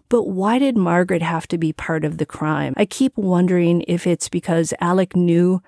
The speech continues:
she was about to learn the full scale of his lies and financial misdeeds. There were also rumors that Alec might have a mistress.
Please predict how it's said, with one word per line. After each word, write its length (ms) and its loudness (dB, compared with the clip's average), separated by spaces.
she 320 0
was 220 2
about 300 0
to 120 -8
learn 460 2
the 80 0
full 300 -2
scale 500 -2
of 80 -2
his 340 -2
lies 640 0
and 160 2
financial 720 0
misdeeds. 840 -2
There 140 4
were 180 2
also 360 0
rumors 640 2
that 320 0
Alec 320 -2
might 220 -2
have 200 -4
a 80 -2
mistress. 760 -2